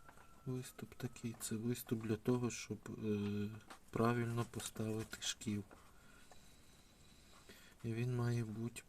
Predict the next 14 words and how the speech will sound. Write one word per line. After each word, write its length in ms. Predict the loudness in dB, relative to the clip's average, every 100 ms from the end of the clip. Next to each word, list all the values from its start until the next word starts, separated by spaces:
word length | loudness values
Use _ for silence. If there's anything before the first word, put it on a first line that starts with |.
| -4
понизу. 640 | 0 2 2 0 0 -2 -4 -6 -12 -20 -20 -20 -20 -20 -20 -20 -16 -10
С-, 160 | -6
нижня 480 | 0 2 2 2 0 0
точка 440 | 0 0 -2 0
виступу, 680 | 0 0 -4 -4 -4 -2 -6 -2
це 80 | -2
у 80 | 0
нас 360 | 0 -2 -6 -10 -18 0
перший 360 | 2 4 2 0
циліндр, 640 | 2 4 4 4 2 0
верхня 400 | 0 -2 0 0
мертва 380 | 0 -2 -6 -6
точка. 400 | -4 -4 -6 -10 -12 -12 -8 -4 -4 -4 -6 12 12 12 12 12 6 -6 -4 -2 2 2 2 4
Так, 360 | 6 6 4